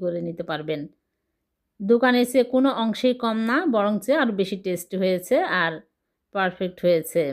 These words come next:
দেখলেন তো কত সহজে হয়ে গেল, মাত্র দুই কাপ লিকুইড দুধ দিয়ে অনেকগুলো মিষ্টি। আটার গোলাপ জামুন মিষ্টি, কি ভাবতে অবাক লাগছে, তাই না? আটা দিয়ে যে এত মজার গোলাপ জামুন মিষ্টি তৈরি করা যায়, আপনারা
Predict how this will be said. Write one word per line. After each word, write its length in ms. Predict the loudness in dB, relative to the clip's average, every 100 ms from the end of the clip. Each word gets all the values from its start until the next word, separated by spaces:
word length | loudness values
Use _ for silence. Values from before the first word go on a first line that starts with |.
| -8 _ _ 0
দেখলেন 260 | 4 4 4
তো 40 | 2 -2
কত 160 | 0 -2 0
সহজে 260 | 0 2 2
হয়ে 160 | 2 2
গেল, 120 | 2 2 2 2
মাত্র 280 | 2 0 -2 0 2
দুই 140 | 0 0
কাপ 200 | 0 0 -2 _ -4
লিকুইড 340 | -4 0 0 2 0
দুধ 160 | 0 0
দিয়ে 160 | 2 2 0 -10 _ _ _ _
অনেকগুলো 480 | -4 2 2 2 0 0
মিষ্টি। 380 | -4 -6 -8 -8 -8 _ _ _
আটার 320 | 0 0 2 0
গোলাপ 220 | 2 0 0
জামুন 200 | -4 -2 -4
মিষ্টি, 360 | -6 -10 -10 -10 -12 _ _ _ -8
কি 60 | -4
ভাবতে 260 | -2 -2 2 2
অবাক 180 | 2 0 -4
লাগছে, 280 | -4 -8 -10 -6
তাই 140 | -6 -4
না? 60 | -8 -8 _ _ _ _ _ -4
আটা 200 | 2 4 4
দিয়ে 120 | 2
যে 40 | 2 0
এত 80 | 0 -2
মজার 260 | 0 0 0
গোলাপ 180 | 0 0
জামুন 180 | 0 0 0
মিষ্টি 200 | -2 -2 0
তৈরি 160 | 0 2
করা 140 | 2 2 2
যায়, 180 | 0 0 -6 _ _ _ _ -12
আপনারা 320 | -8 -2 -2